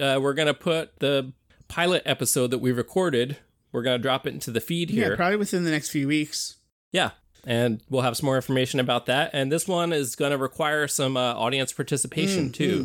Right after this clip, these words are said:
Speaker 2: mm.
Speaker 1: So stay tuned for that. We'll have some more information about
Speaker 2: We'll
Speaker 1: it.
Speaker 2: keep you posted.
Speaker 1: We're, we're all really excited about it. I think it's gonna be a really fun new project.
Speaker 2: Yeah, and as soon as we're done putting so much work into Best Friend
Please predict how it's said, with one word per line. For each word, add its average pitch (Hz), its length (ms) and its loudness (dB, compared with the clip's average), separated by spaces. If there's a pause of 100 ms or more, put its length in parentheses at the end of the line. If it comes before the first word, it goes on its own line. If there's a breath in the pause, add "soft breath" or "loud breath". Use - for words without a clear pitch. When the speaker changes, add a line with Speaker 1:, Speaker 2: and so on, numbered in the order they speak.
Speaker 2:
mm. - 60 -20
Speaker 1:
So 95 480 0 (220)
stay 127 240 0
tuned 147 280 0
for 135 120 0
that. 143 260 0 (100)
We'll 113 120 -2
have 127 160 -4
some 139 120 -6
more 127 120 2
information 127 400 -2
about 170 160 0
Speaker 2:
We'll - 80 -2
Speaker 1:
it. 135 40 -10
Speaker 2:
keep 151 140 -4
you 135 80 -4
posted. 151 380 -4
Speaker 1:
We're, 131 260 2
we're 135 220 2 (120)
all 143 320 2
really 123 280 2
excited 101 340 0
about 87 200 -2
it. - 80 -16 (260)
I 110 40 -4
think 104 180 -10
it's 101 140 -4
gonna 101 160 0
be 95 280 0
a - 80 -6
really 95 260 2
fun 92 420 0
new 101 160 -2
project. 180 320 -2
Speaker 2:
Yeah, 196 240 0
and 196 180 0
as 185 160 0
soon 240 400 0
as 202 180 -2
we're 185 140 0
done 175 300 -2
putting 160 260 -2
so 208 440 0
much 190 260 -2
work 170 200 -2
into 151 220 -4
Best 143 400 -4
Friend 165 480 -2